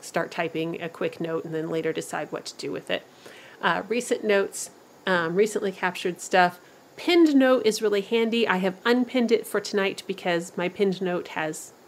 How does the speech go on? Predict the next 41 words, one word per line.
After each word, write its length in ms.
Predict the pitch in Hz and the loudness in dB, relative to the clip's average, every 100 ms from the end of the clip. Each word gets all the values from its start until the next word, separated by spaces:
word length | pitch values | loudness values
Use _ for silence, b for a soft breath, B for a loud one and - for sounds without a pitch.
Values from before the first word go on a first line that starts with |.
| - | -2
data 340 | 294 311 247 247 | 2 4 4 4
that 120 | 175 | 2
I 60 | 175 | 2
don't 140 | 185 | 0
necessarily 420 | 185 190 196 185 | -4 -4 0 0
want 180 | 180 233 | 0 -2
to 80 | - | -4
be 100 | 220 | -6
streaming 540 | - - 190 214 196 - 233 | -2 2 6 10 10 10 2
<laughs> 120 | - | 6
live 400 | 214 185 180 190 | 6 6 4 2
across 280 | 190 175 180 | 0 -2 -2
the 120 | - | -4
internets. 500 | 185 185 180 180 - B B B 262 B | -2 0 0 -2 -6 B B B -6 B
Um, 480 | 233 214 185 170 185 B B B B | 6 6 6 2 -6 B B B B
but, 460 | 170 - 190 185 - | 0 8 8 8 6
you 100 | 202 | 2
know, 60 | |
anything 380 | 185 233 233 220 | 4 4 4 4
that 120 | 202 | 4
I 60 | 190 | 4
need 200 | 190 190 | 2 0
to 60 | 175 | 0
reference 560 | 190 185 - 190 170 | 2 2 2 -2 -2
frequently, 680 | - - 190 185 196 190 180 | -6 -2 -2 -2 -2 0 0
I 60 | 165 | -2
can 120 | 175 | -4
do 120 | 175 | -2
that. 300 | 175 165 - 180 | 0 0 0 -2
Um, 200 | 165 180 | -2 -2
you 80 | |
can 140 | 190 208 | -2 -2
also 500 | 190 185 202 180 175 - - - - - - - - - | 0 0 2 2 0 -8 -20 -20 -20 -20 -20 -20 -20 -20
pin 400 | - 247 220 208 214 | -2 4 6 6 2
a 200 | 196 180 | 0 -2
filtered 600 | - 208 202 - 175 170 | 0 0 0 -2 -4 -4
search 520 | - 196 - - - | -2 0 0 -6 -12
here 200 | - 240 | 0 2
on 140 | 220 220 | 4 2
your 100 | 214 | 2
homepage. 680 | 220 214 220 202 202 196 | 0 0 2 4 4 2